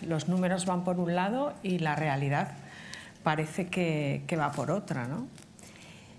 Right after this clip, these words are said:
Creo que, las em-, que igual que se habla de personas influen-, influyentes, que, eh, probablemente las empresas que tenéis estas políticas de diversidad tendríais que hacer una política de, de influencia,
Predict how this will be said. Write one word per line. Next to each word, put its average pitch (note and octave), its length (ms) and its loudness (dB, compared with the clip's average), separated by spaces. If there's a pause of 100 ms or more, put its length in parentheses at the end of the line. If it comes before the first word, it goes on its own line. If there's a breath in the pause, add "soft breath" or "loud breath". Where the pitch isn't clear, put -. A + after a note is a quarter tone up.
(460)
Creo F#3 300 4
que, G3+ 100 -2
las F3 220 2
em-, F3 200 2
que - 80 0
igual D#3+ 320 2
que F#3 120 0
se F3 120 0
habla D#3+ 300 2
de D3 500 0
personas E3+ 560 -2
influen-, D3 840 -4
influyentes, D#3+ 920 0
que, - 160 -8
eh, B2 440 -8
probablemente D#3 680 2 (360 loud breath)
las D#3 200 0
empresas E3 360 0
que F3 100 0
tenéis E3 520 0 (380 loud breath)
estas E3 420 0
políticas D#3+ 520 2
de D#3+ 100 2
diversidad D3+ 520 0
tendríais D#3+ 560 2
que D#3 80 0
hacer D#3 240 0
una C#3+ 320 2 (320 loud breath)
política F3 540 2
de, D3 340 2
de E3 100 4
influencia, E3+ 760 2